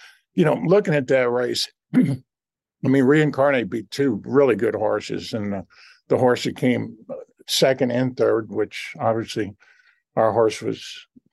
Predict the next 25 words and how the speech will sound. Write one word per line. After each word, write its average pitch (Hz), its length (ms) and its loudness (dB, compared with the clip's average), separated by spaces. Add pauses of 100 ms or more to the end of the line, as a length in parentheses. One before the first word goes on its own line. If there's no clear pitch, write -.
(280)
both 120 240 2
of 113 100 -4
our 104 120 0
horses 107 420 -4
were 110 80 -6
second 117 400 -2
and 101 160 -8
third, 120 400 0
came 113 220 -2
back 107 280 0
with 98 140 -6
some 101 360 -8 (440)
very 123 260 4
good 117 240 -2
buyer 117 320 2
numbers 113 520 -4
and, 104 220 -10
and 107 240 -8 (220)
very 117 340 0
good, 101 320 -4
uh, 101 160 0
rag 120 400 0
sheet - 240 -6
numbers. 104 380 -6
But, 107 180 -4